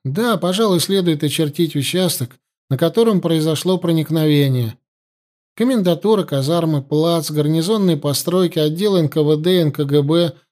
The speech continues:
Эту глупость мы сразу отбрасываем, поскольку там всегда посты. Десяток бандитов, обвешанных оружием, проглядеть невозможно.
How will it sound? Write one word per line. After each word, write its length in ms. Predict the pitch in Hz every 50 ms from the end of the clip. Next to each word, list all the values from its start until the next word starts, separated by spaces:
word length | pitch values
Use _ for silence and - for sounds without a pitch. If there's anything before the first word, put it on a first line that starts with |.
| _ _ _
Эту 220 | 254 254 269 247
глупость 380 | 220 247 247 233 208 208 180 -
мы 100 | 208 208
сразу 400 | - - 220 220 214 165 143 147
отбрасываем, 720 | 147 147 143 147 147 143 135 - - 127 120 120 117 110
поскольку 440 | 113 131 135 123 - 160 156 - 156
там 240 | 147 - 208 220 208
всегда 380 | - - 160 139 135 160 156
посты. 680 | 156 - 160 151 - - - - 135 123 113 110 - _ _ _ _ _ _ _ _ _ _ _ _ _ _
Десяток 440 | 131 139 147 - 240 233 220 190 170
бандитов, 600 | 165 180 180 180 175 175 185 226 220 196 165 -
обвешанных 680 | 170 160 147 143 147 170 208 202 - 180 165 147 - -
оружием, 480 | 160 156 175 208 220 175 180 170 151
проглядеть 520 | 147 151 151 143 143 147 147 180 214 202 -
невозможно. 800 | 190 185 185 190 180 190 220 220 202 165 131 117 110 95 95